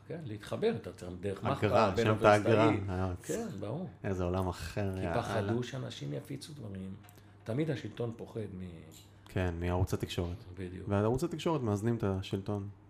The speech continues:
Speaker 2: זה בדיוק המשחק
Speaker 1: כן.
Speaker 2: הזה שהולך,
Speaker 1: נכון.
Speaker 2: אה, איך אתה, אה, אני רציתי כבר, אה, לאסוף את הדברים, אבל פתאום, אתה יודע, אפשר להמשיך גם לדבר עוד שעות. אה,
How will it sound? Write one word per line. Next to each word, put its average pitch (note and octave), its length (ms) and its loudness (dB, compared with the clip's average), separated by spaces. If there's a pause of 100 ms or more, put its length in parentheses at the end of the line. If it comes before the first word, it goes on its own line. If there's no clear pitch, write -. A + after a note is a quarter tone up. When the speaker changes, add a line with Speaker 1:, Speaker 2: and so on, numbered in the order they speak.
Speaker 2:
זה G2 160 0
בדיוק G2 440 0
המשחק F#2 680 -2
Speaker 1:
כן. F#2 140 -4
Speaker 2:
הזה F2+ 120 -6
שהולך, F#2 680 -4
Speaker 1:
נכון. F#2+ 60 -4 (120)
Speaker 2:
אה, G2+ 40 -8 (760)
איך - 160 0
אתה, A#3+ 180 -4 (280)
אה, G2 340 -8
אני G2+ 100 -8
רציתי A2+ 320 -4
כבר, A2 220 2
אה, F#2 180 0
לאסוף F2+ 380 0
את - 40 -8
הדברים, F2+ 320 -4
אבל E2+ 200 -4
פתאום, F#2 280 -2
אתה E2+ 100 -8
יודע, E2+ 200 -4 (240)
אפשר F#2 240 -2
להמשיך F2+ 320 -4
גם F#2 80 0
לדבר F#2 140 0
עוד F#2+ 140 0
שעות. G2+ 400 0 (280)
אה, F#2+ 100 4